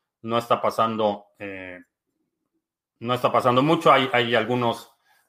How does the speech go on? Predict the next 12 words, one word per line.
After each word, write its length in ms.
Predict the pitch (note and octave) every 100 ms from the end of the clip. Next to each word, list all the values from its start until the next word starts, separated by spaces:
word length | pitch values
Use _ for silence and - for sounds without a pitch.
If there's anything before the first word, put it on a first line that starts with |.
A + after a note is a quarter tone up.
| A#2+
ciudades 340 | G#2 B2+ C3 C3
pequeñas 500 | A2+ C#3 C#3+ C3+ -
que 100 | G#2
tienen 300 | B2 B2 A2
ahí 160 | G#2+
un 160 | A#2 A2+
grupo 400 | A#2 A#2+ A2+ G#2+
de 380 | F#2+ F#2+ F2 -
veinte 400 | B2+ B2 B2 B2
personas 580 | G#2+ G2+ A#2+ A#2+ A2+ G#2+
con 280 | G#2 G2 F#2+
carteles 1080 | G2+ G2 A2+ A2+ G#2+ G2 G2 - - _